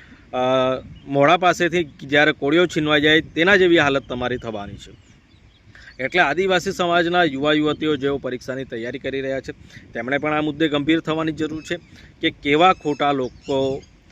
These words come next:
આદિવાસીઓના ખોટા પ્રમાણપત્રો મેળવીને નોકરી કરી રહ્યા છે, શૈક્ષણિક સંસ્થાઓમાં લાભ મેળવી રહ્યા છે, તો એમના વિરુદ્ધ અવાજ ઉઠાવવાની જરૂર છે. સાથે સાથે જે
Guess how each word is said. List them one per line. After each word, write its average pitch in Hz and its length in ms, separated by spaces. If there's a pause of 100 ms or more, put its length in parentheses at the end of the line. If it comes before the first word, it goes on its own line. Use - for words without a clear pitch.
(200)
આદિવાસીઓના 135 640
ખોટા 139 260
પ્રમાણપત્રો 131 600
મેળવીને 131 340
નોકરી 123 340
કરી 131 220
રહ્યા 127 320
છે, 131 240
શૈક્ષણિક 120 480
સંસ્થાઓમાં 127 520
લાભ 123 280
મેળવી 131 220
રહ્યા 127 220
છે, 139 140 (400)
તો 113 60
એમના 110 220
વિરુદ્ધ 131 260
અવાજ 139 260
ઉઠાવવાની 143 380
જરૂર 139 320
છે. 139 140 (480)
સાથે 180 360
સાથે 123 340 (840)
જે 190 560